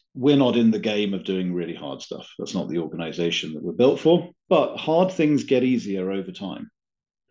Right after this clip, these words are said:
And there's this constant shift from more complicated and less accessible but powerful technology into things that are increasingly easy to get our hands on. And at some point, there's this tipping point where the hard becomes easy.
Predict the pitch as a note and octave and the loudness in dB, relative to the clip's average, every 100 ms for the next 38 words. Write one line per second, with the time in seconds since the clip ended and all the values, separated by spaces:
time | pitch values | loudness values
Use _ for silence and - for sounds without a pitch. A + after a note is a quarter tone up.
0 | _ _ - A2+ A2 A#2 A2+ A2 - - | _ _ 0 4 6 4 2 -2 -6 0
1 | C#3+ C3+ - B2+ G#2+ - - G#2+ D#2+ - | 2 2 0 0 0 0 0 0 -2 -8
2 | - - F#2+ G2 F#2+ - A2 G#2 G2+ G2+ | -14 -6 -2 -2 -4 -4 -4 -4 -2 -2
3 | F#2 F2 F#2 F#2 F#2 E2 D#2 - F#2+ - | -2 -6 -2 -2 -4 -10 -8 -6 -4 -4
4 | F2 F2+ F2 - - - - C3 A#2 G2 | -4 -2 -2 -4 -10 -10 -4 0 0 -2
5 | E2 - - D#2 D2+ - - A#2+ _ _ | -8 -8 -10 -10 -12 -12 -14 -14 _ _
6 | _ _ _ A2+ G#2+ G2+ G#2+ G2+ F#2+ G2 | _ _ _ 0 0 2 2 2 0 0
7 | G2 F#2+ B2+ A2+ A2 G2 G2 F2 G2 F2+ | 0 -2 2 2 2 0 0 -2 -4 -4
8 | F2+ E2+ E2 E2 A2+ A2+ G2 F#2+ G2 G#2+ | -6 -6 -8 -6 -2 -2 -2 -4 -6 -6
9 | - D3 D#3 - C#3+ A#2+ A2+ - G#2+ - | -2 -2 -2 2 2 4 0 -2 -8 -6
10 | A#2+ - G2 F#2+ F#2+ F2+ D#2+ F2 F#2 G2+ | -8 -4 -4 -4 -6 -6 -6 -8 -8 -6
11 | G2 E2+ F2+ F2+ E2 E2 D#2 - - | -6 -6 -12 -10 -10 -8 -10 -12 -18